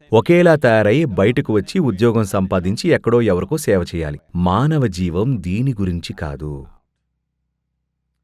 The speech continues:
ప్రతి మనిషిలోనూ సహజ సిద్ధమైన మేధస్సు ఉంటుంది. మనకు సహనం, నిబద్ధత, ఇంకా అంకితభావం ఉన్నాయా? అవసరమైన శ్రద్ధ చూపించి ఆ వ్యక్తిలో దాన్ని వెలికి తీయడానికి అన్నదే పెద్ద ప్రశ్న.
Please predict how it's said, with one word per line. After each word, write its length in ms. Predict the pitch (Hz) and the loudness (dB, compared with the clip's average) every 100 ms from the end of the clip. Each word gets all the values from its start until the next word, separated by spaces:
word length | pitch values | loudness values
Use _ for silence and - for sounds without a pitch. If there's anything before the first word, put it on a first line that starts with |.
| _ _ - | _ _ 0
ప్రతి 340 | 127 - 190 | 0 2 2
మనిషిలోనూ 760 | 143 107 143 - 113 95 92 143 | 2 0 -2 0 2 2 0 -2
సహజ 400 | 143 90 110 120 | -2 -2 -2 -2
సిద్ధమైన 600 | 120 104 87 98 95 120 | -4 -4 -2 0 0 0
మేధస్సు 540 | 123 87 95 113 - | -2 -2 -2 -2 -4
ఉంటుంది. 400 | 98 76 76 69 - - | -4 -4 -8 -10 -12 -4
మనకు 880 | 87 98 151 156 - 78 87 165 190 | 0 2 2 -2 -4 -4 -4 -4 -6
సహనం, 880 | - - 90 90 110 95 82 127 110 | -10 -6 -6 -2 -2 -2 -4 -4 -2
నిబద్ధత, 580 | 95 82 110 90 92 87 82 123 | -2 0 -2 -2 -4 -2 -4 -4
ఇంకా 400 | 117 90 78 139 | -2 -4 -4 -6
అంకితభావం 840 | 175 95 98 107 90 90 85 127 98 | -4 -4 -4 -4 -6 -4 -4 -4 -2
ఉన్నాయా? 500 | 95 85 78 76 73 - _ _ - | -2 -2 -4 -6 -8 -14 _ _ 0
అవసరమైన 540 | 113 185 180 165 143 | 2 2 0 2 2
శ్రద్ధ 360 | 123 - 95 113 | 0 -2 -2 -2
చూపించి 600 | 147 113 95 87 - 151 - _ - | -2 -4 -2 -4 -4 -8 -8 _ 2
ఆ 160 | 123 | 4
వ్యక్తిలో 460 | 143 120 - 185 175 | 6 2 0 2 2
దాన్ని 320 | 131 123 117 | 2 2 2
వెలికి 360 | 90 90 131 139 | 0 0 -2 -4
తీయడానికి 680 | 113 101 92 85 85 110 131 - | -4 -2 -2 -2 -4 -4 -4 -2
అన్నదే 440 | 92 87 78 185 | -2 -2 -2 -2
పెద్ద 560 | - - 90 78 80 139 | -2 -2 -2 -4 -4 -4
ప్రశ్న. 500 | - 90 - 98 | -4 -8 -8 -8